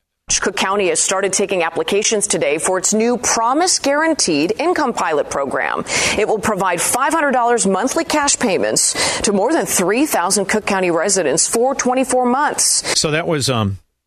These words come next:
Speaker 2: two and a half weeks ago. It turns out a hundred and eighty-four thousand families, one hundred and eighty-four thousand families submitted application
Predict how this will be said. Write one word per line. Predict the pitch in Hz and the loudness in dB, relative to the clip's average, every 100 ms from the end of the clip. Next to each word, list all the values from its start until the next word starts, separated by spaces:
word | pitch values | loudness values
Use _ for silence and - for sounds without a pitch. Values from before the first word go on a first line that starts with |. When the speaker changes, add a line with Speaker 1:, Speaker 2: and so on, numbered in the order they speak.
| - - | -6 -2
Speaker 2:
two | - | 0
and | 143 | 0
a | |
half | 131 - | -2 -2
weeks | 120 123 - | -2 0 -2
ago. | 98 98 110 | -2 -2 -4
It | |
turns | - 135 117 | -2 0 0
out | 117 | 0
a | 107 | 0
hundred | 135 156 135 | 0 0 0
and | 131 - | 0 0
eighty-four | 156 147 - 135 127 | 0 0 0 0 -2
thousand | - - 147 147 123 127 | -2 -4 -2 0 0 0
families, | 131 117 101 90 - - _ _ _ _ _ _ _ | 0 0 0 -2 -6 -12 _ _ _ _ _ _ _
one | 175 208 | -2 0
hundred | 214 147 165 | -2 0 0
and | 147 | 2
eighty-four | 160 170 - 156 131 | 2 0 0 -2 -2
thousand | 156 147 151 156 | -2 0 0 0
families | 143 131 110 117 113 | 0 0 0 0 0
submitted | - 120 117 | 0 0 0
application | 117 113 120 - 131 - 98 | -2 -2 -4 -2 0 0 -2